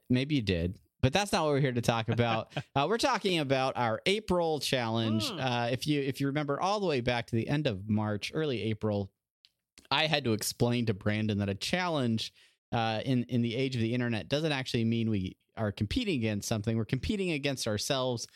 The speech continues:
Speaker 1: uh, to see if we can accomplish a task.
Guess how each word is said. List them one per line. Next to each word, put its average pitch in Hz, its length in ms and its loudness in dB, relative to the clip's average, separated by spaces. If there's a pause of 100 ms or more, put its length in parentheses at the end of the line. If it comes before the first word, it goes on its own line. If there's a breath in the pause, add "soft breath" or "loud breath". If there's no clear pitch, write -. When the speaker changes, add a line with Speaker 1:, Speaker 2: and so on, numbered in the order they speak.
(380 loud breath)
Speaker 1:
uh, 117 160 0
to 127 140 0
see 180 320 0
if 139 100 -4
we 143 80 0
can 127 140 0
accomplish 147 760 -2 (300 soft breath)
a 113 100 -2
task. 113 600 -2